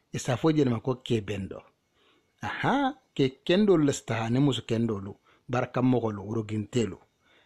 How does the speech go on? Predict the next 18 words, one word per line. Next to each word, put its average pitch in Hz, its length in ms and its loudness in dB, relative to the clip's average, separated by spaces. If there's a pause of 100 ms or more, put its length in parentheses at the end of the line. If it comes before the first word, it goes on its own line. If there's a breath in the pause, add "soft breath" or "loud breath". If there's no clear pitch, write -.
(140 soft breath)
Aha, 143 320 -2 (360)
wala 120 260 -2
donc 127 260 0 (140)
na 110 120 -2
invitation 127 460 0
be 110 180 -4
kini 110 200 -6
kin 98 200 -10
nae. 95 240 -8 (680 soft breath)
Al 101 100 -8
Qur'an 123 320 -2
le 110 60 -8
bemba 107 420 -6
yi. 90 100 -10 (720)
Ah, - 120 -10 (120)
deux 120 220 0
mille 107 240 0
dix-huit. 104 500 -8